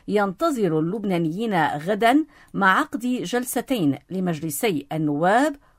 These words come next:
والوزراء قبل الظهر وبعده، بعنوان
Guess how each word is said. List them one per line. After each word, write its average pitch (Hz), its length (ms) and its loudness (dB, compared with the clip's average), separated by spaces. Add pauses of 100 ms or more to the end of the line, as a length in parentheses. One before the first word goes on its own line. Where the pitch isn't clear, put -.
والوزراء 277 720 0 (440)
قبل 220 260 0
الظهر 240 520 0 (280)
وبعده، 135 560 2 (460)
بعنوان 175 840 0